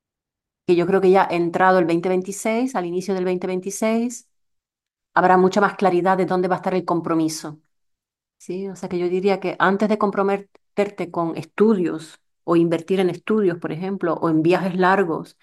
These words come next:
que impliquen una inversión de tiempo y de economía, yo escucharía más el campo en el veinte veinticinco y llevaría el, el compromiso material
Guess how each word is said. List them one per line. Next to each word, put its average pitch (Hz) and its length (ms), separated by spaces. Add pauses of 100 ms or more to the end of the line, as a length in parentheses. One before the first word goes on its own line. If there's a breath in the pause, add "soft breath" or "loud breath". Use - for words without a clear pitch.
(220 soft breath)
que 170 80
impliquen 175 340
una 180 100
inversión 180 440
de 165 100
tiempo 180 480
y 160 60
de 160 80
economía, 170 680 (1400)
yo 190 180
escucharía 202 600
más 185 200
el 175 240
campo 220 380
en 175 60
el 165 100
veinte 170 220
veinticinco 208 920 (1700)
y 180 160
llevaría 185 440
el, 185 240
el 175 180
compromiso 190 580
material 220 800